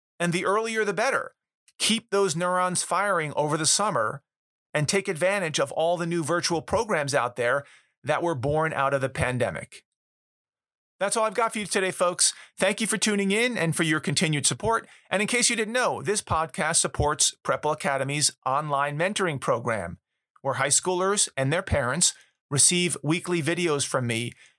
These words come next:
where I break down important topics like this one and give timely advice about college admissions, particularly for top-tier colleges, service academies, and for R O T C and athletic scholarships.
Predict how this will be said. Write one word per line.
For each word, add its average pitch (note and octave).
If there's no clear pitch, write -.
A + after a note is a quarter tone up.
where D3+
I D3
break D#3
down E3+
important D3+
topics E3+
like B2+
this G3+
one A#2+
and D3
give F3
timely F3
advice E3+
about C3+
college C#3
admissions, C#3+
particularly F3
for C#3+
top-tier D#3
colleges, C#3
service F#3+
academies, C#3
and D#3
for -
R C3+
O D#3
T D3+
C D3+
and C3
athletic C3
scholarships. -